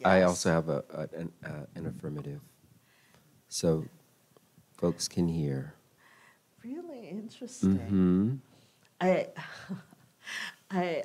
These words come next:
Speaker 2: I had planned to use your quote later, but I think the improvatory is not an accident. <laughs> Um,
Speaker 1: It's necessary.
Speaker 2: Is, is necessary, and it's right on time. And the second part of that quote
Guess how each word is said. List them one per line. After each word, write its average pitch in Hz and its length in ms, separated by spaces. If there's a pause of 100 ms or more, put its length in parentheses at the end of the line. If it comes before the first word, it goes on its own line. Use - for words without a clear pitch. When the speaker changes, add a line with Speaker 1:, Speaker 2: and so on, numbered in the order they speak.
Speaker 2:
I 170 300
had - 180
planned 208 540
to 180 120
use 165 580
your 127 140
quote 147 540
later, 139 600
but 127 180
I 123 140 (160)
think 135 340 (800)
the 160 100
improvatory 139 1300
is 135 140
not 120 260
an 120 120
accident. - 580 (560)
<laughs> 294 80 (1200)
Um, 131 520
Speaker 1:
It's - 160
necessary. 107 800 (120)
Speaker 2:
Is, 165 220
is 170 60
necessary, 165 880
and 131 160
it's 131 220
right 131 180
on 127 220
time. 131 560
And 120 80
the 107 80
second 196 500
part 135 220
of 131 140
that 95 240
quote 123 440